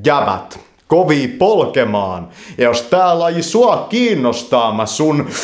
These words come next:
valmentajaks voin ryhtyä vaan. Varsinkin jos sä nainen, nainen olet vaan. Mä voin sitten niitä sun s-, sääriä hyvaillaan. Ja näin se menee vaan. <laughs> Kiitos, että tulitte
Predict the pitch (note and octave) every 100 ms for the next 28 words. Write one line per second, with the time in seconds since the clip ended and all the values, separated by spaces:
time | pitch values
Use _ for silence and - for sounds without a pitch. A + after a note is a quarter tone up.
0 | - - - B2 A3 A#3+ B3 A#3+ E3+ C#4
1 | D4+ D4+ - - - B2 C#4 D#4+ E4+ D#4
2 | D4 C4+ F4+ C4+ - C#4 B3+ G#3 - F3+
3 | G#3 F#3 E3 D3+ C#3 B2+ G#2+ G#2 G#3 C4
4 | A3 A3+ F#3+ G#3+ G3+ - - - B2 F3
5 | A3 E3+ C#3+ C3 A2+ A2+ G3+ A3+ F#3 D3
6 | A#2 C#3 E3+ C#3 - A2+ G2 C#3+ C3+ A#2
7 | G#2 G2 G2 G#2+ C3 A3 D#3 C#3+ D#3 -
8 | C#3+ C#3 C#3 D3 C3 B2 B2 - A3+ F3+
9 | B2+ - - - - - B3 G#3 C3 C3
10 | A#2+ - - - - - - A#3+ F3 C#3
11 | A2 G2+ G#2 A2 G#2 F#2+ - - F#2+ A2+
12 | C#3+ C#3+ - A#2+ G#2 A2+ C#3+ A#2 F#2+ E2+
13 | A2 A2 G2 - - A#2 C#3+ G3 G#3+ F#3
14 | A3+ G3+ C#3+ A2+ - D3 A#2+ - F#3 C3
15 | G2+ - G2+